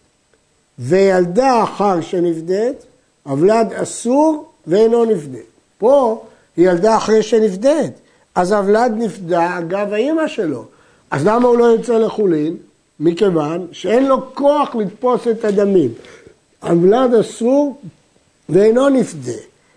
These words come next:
אלא כיצד יעשה? סמוך לפדיון אמו, מדפיס זה הוולד לשם אותו הזבח, לפי שאינו יכול להקריבו מכוח אמו,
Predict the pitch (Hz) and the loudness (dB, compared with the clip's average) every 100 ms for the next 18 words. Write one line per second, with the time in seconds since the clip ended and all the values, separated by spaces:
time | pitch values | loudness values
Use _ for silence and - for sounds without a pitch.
0 | _ _ 208 285 254 185 139 113 _ 208 | _ _ 2 4 4 0 -2 -10 _ -2
1 | 190 - 240 254 233 196 190 165 139 - | -2 0 0 2 0 0 0 -2 -6 -12
2 | 123 113 151 240 - _ _ - - - | -14 -12 -12 -12 -16 _ _ -20 -20 -20
3 | - - _ _ _ _ _ - 165 156 | -20 -20 _ _ _ _ _ -6 -2 0
4 | 202 302 285 240 196 - 185 147 165 226 | 2 2 0 0 -2 0 -2 -2 0 2
5 | 254 196 - 196 160 147 156 190 180 180 | 2 -2 -2 0 2 2 2 0 0 -2
6 | 180 - 262 277 196 165 220 240 190 175 | -4 -4 0 0 0 -2 0 2 2 2
7 | 208 240 208 185 - 247 262 233 185 220 | 2 2 0 -4 0 0 2 0 -2 0
8 | 202 143 147 147 165 202 202 - - - | 0 0 -2 -2 -4 -8 -12 -20 -20 -4
9 | 151 185 262 262 247 214 233 311 320 294 | -4 0 0 2 2 4 4 2 2 0
10 | 262 233 202 214 202 185 247 226 185 185 | 2 2 0 -2 -2 2 0 2 0 0
11 | 175 151 151 143 123 | 0 0 -4 -6 -6